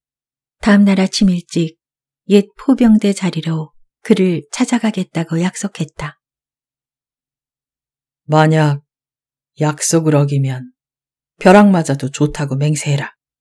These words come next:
Speaker 1: 남자가 윽박질렀다. 나는 맹세를 했고 그는 나를 묘비에서 내려주었다.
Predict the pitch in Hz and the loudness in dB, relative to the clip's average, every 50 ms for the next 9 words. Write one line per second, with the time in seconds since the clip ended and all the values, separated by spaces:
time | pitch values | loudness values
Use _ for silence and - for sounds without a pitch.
0 | _ _ _ _ _ _ _ _ _ _ _ _ _ _ _ _ _ _ _ _ | _ _ _ _ _ _ _ _ _ _ _ _ _ _ _ _ _ _ _ _
1 | _ _ _ _ _ _ _ _ - - 220 214 214 214 214 202 - 196 196 - | _ _ _ _ _ _ _ _ 0 2 4 4 4 4 2 -2 -2 -2 -2 -2
2 | - 202 - - 220 214 214 - - 190 170 160 - _ - 139 151 - _ _ | -4 -4 -4 -2 -2 -2 -2 -4 -8 -6 -6 -6 -8 _ -10 -10 -10 -10 _ _
3 | _ _ _ _ _ _ _ _ _ _ _ _ _ _ _ _ _ _ _ _ | _ _ _ _ _ _ _ _ _ _ _ _ _ _ _ _ _ _ _ _
4 | _ _ _ _ _ _ _ _ _ _ _ _ - 196 208 208 208 208 208 - | _ _ _ _ _ _ _ _ _ _ _ _ 0 2 4 4 4 2 0 -2
5 | - 185 208 202 214 214 - 208 185 180 185 185 185 _ _ - 151 156 151 165 | 0 0 2 4 2 2 0 -4 -6 -4 -6 -8 -8 _ _ -8 -6 -6 -8 -10
6 | _ _ _ _ _ _ _ _ _ - 220 202 208 196 196 185 180 175 170 170 | _ _ _ _ _ _ _ _ _ 4 4 6 6 4 4 2 0 -2 -2 -2
7 | 170 170 165 175 _ _ _ _ _ _ _ 190 190 208 208 196 - 180 180 170 | -4 -6 -6 -8 _ _ _ _ _ _ _ 0 4 4 4 4 2 0 0 0
8 | 175 - - - 160 160 165 165 _ _ _ _ - 190 202 196 202 196 196 190 | -2 -4 -4 -6 -6 -6 -6 -10 _ _ _ _ -4 0 0 0 2 0 -2 -2
9 | - 160 156 151 _ - - 156 - _ | -4 -6 -8 -8 _ -12 -14 -14 -14 _